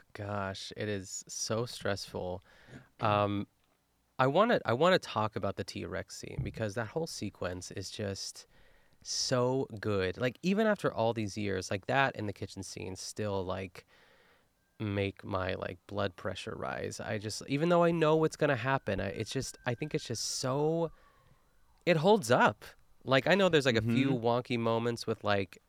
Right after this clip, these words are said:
Speaker 1: C G I or whatever, but for the most part, I know this is an Oscar-winning film, too, because of how good it is, uh, you know, in, like, the sort of the, the visual effects department, too, but that T-Rex is terrifying, and the whole setup, like, even the water, like,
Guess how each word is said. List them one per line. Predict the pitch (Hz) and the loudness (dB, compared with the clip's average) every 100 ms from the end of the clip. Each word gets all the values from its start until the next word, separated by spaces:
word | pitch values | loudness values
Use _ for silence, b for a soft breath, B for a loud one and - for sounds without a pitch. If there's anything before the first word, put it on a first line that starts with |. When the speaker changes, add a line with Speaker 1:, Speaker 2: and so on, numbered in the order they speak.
| _ _ | _ _
Speaker 1:
C | - - 113 | -16 -8 -6
G | 104 104 | -4 -2
I | 101 | 0
or | 104 | 0
whatever, | 101 101 101 | 0 -2 -2
but | 101 107 | -4 -6
for | - | -4
the | 123 | -4
most | 127 139 156 - - B B B _ | -2 -2 -2 -6 -12 B B B _
part, | 107 95 92 - - | 2 4 2 0 -2
I | 113 | 0
know | 120 | 2
this | 117 | 0
is | 117 104 | -2 -2
an | 107 | 0
Oscar-winning | 104 101 - 104 104 95 | -2 -2 -6 -4 -2 -4
film, | - 113 98 95 | -4 -4 -2 -4
too, | - 104 92 | -4 -6 -4
because | 98 - 98 95 | -6 -4 -4 -4
of | 92 | -6
how | 95 98 | -4 -4
good | 92 104 | -4 -4
it | 92 | -4
is, | 92 92 98 - B B B | -6 -6 -8 -10 B B B
uh, | 110 101 | 2 4
you | 117 | 4
know, | 98 | 2
in, | 104 95 | 2 0
like, | 90 90 | -2 -2
the | 101 | -6
sort | - 92 | -6 -4
of | 92 95 92 - | -4 -6 -10 -14
the, | - - - - | -6 -6 -6 -8
the | - | -8
visual | 107 101 95 | -6 -4 -4
effects | 98 110 - | -2 -2 -2
department, | - 101 98 92 92 | -6 -6 -6 -8 -6
too, | 104 92 | -6 -4
but | 101 - B B B | -4 -6 B B B
that | 147 160 | -2 -2
T-Rex | 165 151 160 - - | 0 2 2 0 -4
is | 131 117 | -4 -4
terrifying, | - 117 104 - 90 92 101 | -4 -2 -2 -4 -8 -8 -4
and | 117 | -4
the | 113 | -2
whole | 139 139 | -2 -2
setup, | - 120 123 120 | 0 2 4 2
like, | 104 104 - | 0 -4 -4
even | - 139 151 | -6 -4 0
the | 135 | 0
water, | 92 87 98 110 113 117 120 B B B | 0 0 0 2 2 0 -2 B B B
like, | 107 104 | -2 -2